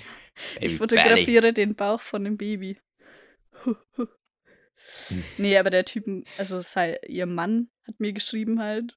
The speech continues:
Speaker 1: und meinte dann so: Ja, und sechsunddreißigste Woche, und ich kenn mich da nicht aus, aber ich, das ist schon eher Ende der Schwangerschaft. Und es könnte jeden Moment soweit sein und deswegen wollen wir noch mal Bilder haben. Und dann hab ich heute schon irgendwie so ein Szenario im Kopf gehabt, dass es so währenddessen losgeht.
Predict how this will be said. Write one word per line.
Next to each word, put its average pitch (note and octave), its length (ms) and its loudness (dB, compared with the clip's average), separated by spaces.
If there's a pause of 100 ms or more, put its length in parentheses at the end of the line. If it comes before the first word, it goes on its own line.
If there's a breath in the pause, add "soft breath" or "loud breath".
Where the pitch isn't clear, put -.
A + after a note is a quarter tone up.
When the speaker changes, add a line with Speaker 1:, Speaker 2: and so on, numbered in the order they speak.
(120)
Speaker 1:
und F#3 140 -10
meinte F#3 260 -8
dann F#3 140 -10
so: G3 120 -12
Ja, G#3 280 -8
und G3 200 -10
sechsunddreißigste G#3 960 -8
Woche, A3+ 560 -6 (380)
und F3 100 -10
ich - 120 -14
kenn E3+ 160 -6
mich F3 100 -10
da F3+ 140 -8
nicht G3 200 -10
aus, G3 220 -8
aber F#3 140 -10
ich, - 160 -10
das F#3+ 100 -12
ist - 60 -10
schon G3 260 -6
eher E3+ 300 -2
Ende E3+ 240 -6
der F3+ 120 -4
Schwangerschaft. F#3+ 560 -10 (240 loud breath)
Und A3+ 100 -4
es A#3+ 120 -2
könnte C#4 300 0
jeden C#4 320 0
Moment C4+ 340 2
soweit A#3 280 -4
sein B3+ 300 -2
und A#3 120 -4
deswegen A#3 340 -4
wollen B3 160 -2
wir A#3+ 80 0
noch A3+ 160 0
mal A3 160 0
Bilder A#3+ 400 0
haben. G#3 480 -2 (480 loud breath)
Und G#3+ 80 -6
dann A3+ 220 0
hab A#3+ 100 0
ich C4 160 -6
heute C4 260 0
schon A3+ 220 0
irgendwie G#3+ 260 -6
so A#3 140 -4
ein G#3+ 220 -4
Szenario G#3+ 540 2
im G#3+ 100 -10
Kopf A3+ 240 -6
gehabt, A3 260 -8
dass G3+ 140 -8
es - 80 -10
so G3+ 180 -8
währenddessen G3 640 2
losgeht. G#3 840 0